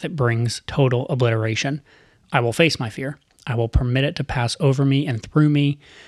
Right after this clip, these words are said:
And when it has gone past, I will turn the inner eye to see its path. Where the fear has gone, there will be nothing, and only I will remain." Anyways, I, uh, I've really enjoyed this book, and there's a lot of themes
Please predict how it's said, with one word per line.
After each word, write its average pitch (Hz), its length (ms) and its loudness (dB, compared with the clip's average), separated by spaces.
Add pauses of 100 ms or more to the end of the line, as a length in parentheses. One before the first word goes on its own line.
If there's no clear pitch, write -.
(160)
And 117 180 0
when 147 140 4
it 180 80 -2
has 139 160 0
gone 127 240 0
past, 123 400 -2
I 120 80 -2
will 117 160 -2
turn 143 380 0
the 123 140 0
inner 139 220 -2
eye 117 300 -2 (420)
to 147 100 -2
see 120 200 -4
its 110 100 -6
path. - 380 -10 (400)
Where 127 360 2
the 147 120 -2
fear 127 260 -2
has 113 160 -4
gone, 117 380 -2
there 113 140 -2
will 113 120 -4
be 120 100 -4
nothing, 139 380 -2 (420)
and 127 160 -2
only 120 300 -2
I 113 160 -4
will 107 220 -8
remain." 123 500 -12 (580)
Anyways, 127 320 4
I, 147 320 4
uh, 120 320 0 (140)
I've 139 220 2
really 147 240 6
enjoyed 135 240 2
this 131 100 0
book, 127 340 -2
and 123 460 2 (100)
there's 139 120 4
a 147 40 6
lot 143 140 6
of 147 80 4
themes 139 560 4